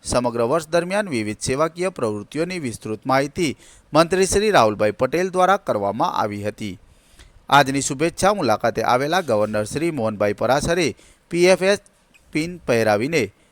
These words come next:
પ્રમુખ અને સભ્યોને પ્રોત્સાહિત કર્યા હતા. આસિસ્ટન્ટ ગવર્નર શ્રી હિતેશભાઈએ પણ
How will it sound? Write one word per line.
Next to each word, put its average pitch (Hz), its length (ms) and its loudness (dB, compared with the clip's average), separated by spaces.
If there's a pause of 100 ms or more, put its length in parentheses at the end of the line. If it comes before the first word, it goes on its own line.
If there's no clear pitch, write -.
(200)
પ્રમુખ 143 360 4
અને 190 220 0
સભ્યોને 107 440 -2
પ્રોત્સાહિત 170 600 0
કર્યા 101 300 -2
હતા. 98 320 -6 (480)
આસિસ્ટન્ટ 135 500 0
ગવર્નર 139 380 2
શ્રી 170 300 -6
હિતેશભાઈએ 113 580 -2
પણ 156 300 0